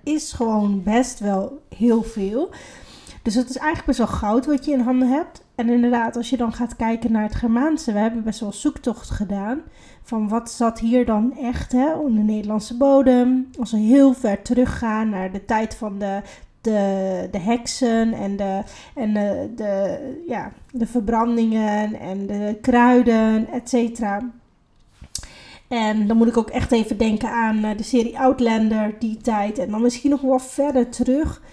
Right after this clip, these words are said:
Ja, en dan is het best wel lastig om, om denk ik, eh, ja.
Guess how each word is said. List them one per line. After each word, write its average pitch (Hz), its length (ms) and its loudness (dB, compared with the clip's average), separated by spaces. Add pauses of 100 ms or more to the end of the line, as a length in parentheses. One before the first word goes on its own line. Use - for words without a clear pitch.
(340)
Ja, 262 320 0
en 247 80 0
dan 254 300 4 (520)
is - 180 -4
het 262 100 -4
best 294 180 0
wel 247 180 2
lastig 262 460 0
om, 226 360 0
om 254 200 0
denk 226 220 0
ik, - 340 -8 (120)
eh, 196 400 0 (400)
ja. 226 400 -4